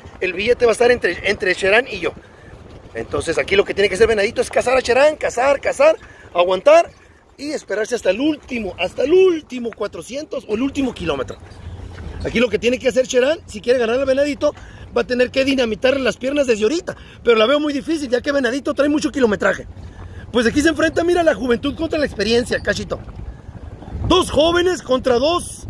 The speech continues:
contra dos veteranos. Richard, Richard ya anda cerca del cuarentón. Eh, Cherán ya tiene cuarenta y cuatro años. Entonces, pues Venadito veintitrés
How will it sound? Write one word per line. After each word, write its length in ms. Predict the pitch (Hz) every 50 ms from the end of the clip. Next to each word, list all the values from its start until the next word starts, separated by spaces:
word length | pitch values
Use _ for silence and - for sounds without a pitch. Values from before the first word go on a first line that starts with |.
| - - - - - - - - - - -
contra 340 | - 247 277 - 262 247 233
dos 180 | 254 302 320
veteranos. 760 | 320 330 320 - 254 240 269 330 370 359 302 208 - - - - - - - _ _ _ - - - - - - - - - - - - - -
Richard, 640 | - - 311 330 - - 302 311 311 269 233 - - _ _ _ _ _ _ _ _ _ -
Richard 380 | - - 302 277 - 294 285 262
ya 520 | 240 277 302 302 302 269 240 196 180 - - - - - - _
anda 300 | - 233 285 285 302 254
cerca 460 | - - 277 320 302 - - 285 247 - -
del 200 | - 254 262 233
cuarentón. 720 | - 233 262 269 247 240 240 - 277 302 330 320 247 - - - - - - - - - - - - - - - -
Eh, 540 | - 220 233 240 240 240 233 226 214 - - _ _ _ _ _
Cherán 460 | - - 269 240 233 277 330 339 311
ya 160 | 320 320 302
tiene 340 | - - 262 320 381 381 294
cuarenta 340 | - 277 277 269 247 - 226
y 60 | 202
cuatro 320 | - 262 285 269 - 262
años. 500 | 302 359 370 349 226 143 - - - - - _ - - - - - - - - - - - -
Entonces, 640 | 190 190 - 254 285 269 302 320 294 - - - - - - - - - - - - -
pues 260 | - 247 214 - -
Venadito 500 | 196 240 247 240 247 254 285 - - 294
veintitrés 760 | 285 277 254 233 190 208 - 247 254 285 302 311 - - -